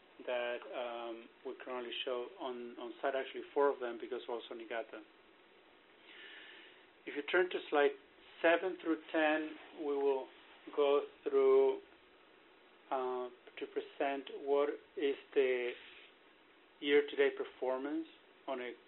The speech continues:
quarter-by-quarter basis. We'll start with Mito. And actually, we introduced a new graph that you will shortly see for those connected on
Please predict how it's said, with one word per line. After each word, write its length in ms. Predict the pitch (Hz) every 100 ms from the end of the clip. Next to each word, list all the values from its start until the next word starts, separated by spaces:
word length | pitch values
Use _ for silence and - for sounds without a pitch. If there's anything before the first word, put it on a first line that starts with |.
| -
quarter-by-quarter 600 | 160 165 151 - 143 135
basis. 440 | 131 123 - 143 139 131
We'll 180 | 123 -
start 200 | 135 123
with 80 | 117 117
Mito. 480 | 143 - 117 113 - - - - - - - - -
And 80 | 143
actually, 400 | 151 160 165 170
we 160 | 160 151
introduced 640 | 151 139 143 147 151 -
a 160 | - 135
new 240 | 131 151 160 -
graph 400 | 147 151 147 - - - - 135
that 280 | 131 127 - -
you 320 | 135 139 131
will 160 | 131 - -
shortly 320 | 151 143 139 - -
see 320 | 139 135 135 - -
for 100 | 131 127
those 200 | 131 131 -
connected 380 | - 123 123 127
on 180 | 127